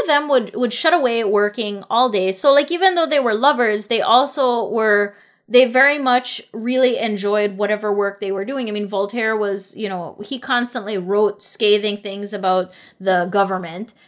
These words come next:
And, um, here, Emily was really interested in math and science and also reading. So they would, like, shut themselves away and working. This became, Siri became the French center of Newtonian science. Maupertuis and Clairaut, as, as well, of course, as we talked, Samuel Koenig,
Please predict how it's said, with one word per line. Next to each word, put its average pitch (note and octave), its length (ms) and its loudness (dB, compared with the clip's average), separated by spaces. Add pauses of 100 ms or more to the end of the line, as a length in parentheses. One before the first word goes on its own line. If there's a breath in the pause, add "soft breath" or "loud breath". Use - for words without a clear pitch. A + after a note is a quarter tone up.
(140)
And, G#3+ 480 2
um, F#3+ 300 -2
here, G#3+ 440 2
Emily G#3 460 0
was F#3+ 280 0
really G3+ 260 -2
interested G3 340 -8
in F#3+ 100 -6
math F3+ 240 -6
and F#3+ 120 -12
science C#4 280 -2
and C#4+ 80 -4
also D4 260 -2
reading. G#3 340 -4
So A#3 160 -4
they C4 120 2
would, G#3+ 280 -4
like, A3+ 160 0
shut C#4 200 -2
themselves A3+ 380 -4
away F#3+ 220 0
and F3+ 120 -6
working. E3 400 -12 (680 soft breath)
This F4 440 0
became, A3+ 640 -2
Siri G#3+ 500 2
became B3 360 -6
the B3+ 60 -4
French C4+ 340 0
center A#3+ 440 -2
of G#3 160 -2
Newtonian G3+ 640 -6
science. C#4+ 640 -6 (260 soft breath)
Maupertuis A#3+ 680 0
and C#4+ 140 -4
Clairaut, A#3 580 2
as, A3 200 -2
as G#3+ 240 -2
well, B3 160 4
of A#3+ 120 0
course, A3 300 -4
as G#3 100 -14
we G#3 80 -2
talked, G3 320 -4
Samuel F#3+ 460 -2
Koenig, B3+ 580 0